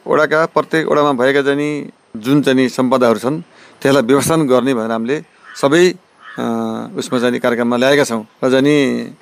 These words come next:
अब हामीहरूले अहिले यिनी कार्यक्रम अनुसार चाहिँ जस्तै यो हाम्रो वार्ड नम्बर दुईको चाहिँ खजुरी मन्दिर भन्ने छ, एउटा चाहिँ सम्पदा, एउटा यहाँ माथि थामाका मन्दिर भन्ने छ, त्यस्तामा हामीले चाहिँ अध्ययन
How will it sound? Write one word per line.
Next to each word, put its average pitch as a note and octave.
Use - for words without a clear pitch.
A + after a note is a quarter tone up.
अब B2
हामीहरूले D3+
अहिले D#3+
यिनी F3+
कार्यक्रम D#3+
अनुसार C3+
चाहिँ C#3
जस्तै C3+
यो C3+
हाम्रो C3
वार्ड C3+
नम्बर C#3
दुईको C3
चाहिँ C3
खजुरी C3
मन्दिर B2+
भन्ने B2
छ, A#2
एउटा C3
चाहिँ B2
सम्पदा, B2+
एउटा B2+
यहाँ A#2+
माथि B2
थामाका B2+
मन्दिर B2+
भन्ने A#2
छ, A#2
त्यस्तामा D#3
हामीले C3+
चाहिँ D3
अध्ययन D3+